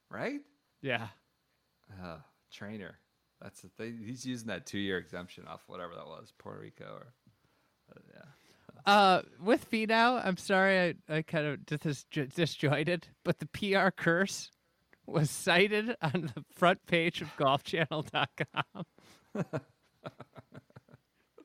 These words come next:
Speaker 1: Fantastic.
Speaker 2: Um, the telecast on Sunday flashed the careers win graphic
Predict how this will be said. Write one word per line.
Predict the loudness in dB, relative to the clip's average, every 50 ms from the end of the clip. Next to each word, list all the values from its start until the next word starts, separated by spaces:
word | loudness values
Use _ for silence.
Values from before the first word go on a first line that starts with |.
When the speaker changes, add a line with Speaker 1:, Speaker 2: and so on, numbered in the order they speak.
| _ _ _ _ _ _ _ _ _ _ _ _ _ _ _ _ _ _ _ _ -20 _ _ _ -20 -20 -20 -20 -20 _ -16
Speaker 1:
Fantastic. | -16 -16 -16 -18 -18 -16 -14 -14 -14 -14 -16 _ -20 -20 -20 _ _ _ _ _ -20 -20 -20 _ _ -20 -20 -12 -8 -8 -8 -2 0 0 0 2 2
Speaker 2:
Um, | 2 2 2 -2 -2 -4 -4 -4 -6 -14 -20 _ _ _ _ _ _ _ _ _ _ _ _ _ _ _ _ -20 -20 _ _ _ _ _ _ _ _ _ _ _ -20 -20 -20 -20 -20 _ -16 -16 -16 -14 -14 -14 -14 -8 -2
the | -2 -2
telecast | 2 4 4 6 6 6 4 4 4 4 6 4 2 2 0 0
on | 0 0
Sunday | 0 2 2 4 4 4 4 2 2
flashed | 2 0 2 4 6 6 4 4 0 -6 -12 -6 _
the | 0 0
careers | 0 0 0 0 2 2 4 4 2 2 0 -2
win | 0 0 0 0 0
graphic | 0 2 2 2 2 0 -2 -2 -2 -4 _ -18